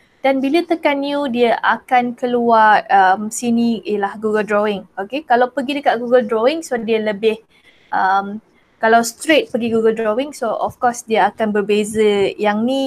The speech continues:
kiranya untuk mini sahajalah. So, awak boleh gunakan instant tanpa perlu pergi kepada Google Drawing. So, dalam drawing ni, so, asalnya dia akan keluar kosong macam ni, empty.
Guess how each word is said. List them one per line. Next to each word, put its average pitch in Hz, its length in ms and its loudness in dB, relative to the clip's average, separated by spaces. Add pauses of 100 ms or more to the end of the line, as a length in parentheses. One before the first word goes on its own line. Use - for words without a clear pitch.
kiranya 240 480 0
untuk 214 320 -4
mini 240 560 2
sahajalah. 240 640 2 (320)
So, - 220 -4
awak 214 320 2
boleh 233 160 -2
gunakan 226 420 -4
instant 262 640 -6
tanpa 240 380 -2
perlu 233 560 -4
pergi 220 400 -4
kepada 214 320 -6
Google 196 340 -8
Drawing. 226 360 4 (760)
So, - 240 -4
dalam 320 400 2
drawing 294 560 2
ni, 320 220 -6 (1200)
so, - 220 -10
asalnya 247 420 -2
dia 226 160 2
akan 240 160 -2
keluar 233 240 2
kosong 233 640 -2 (100)
macam 202 320 -10
ni, 196 160 -10
empty. 202 560 -8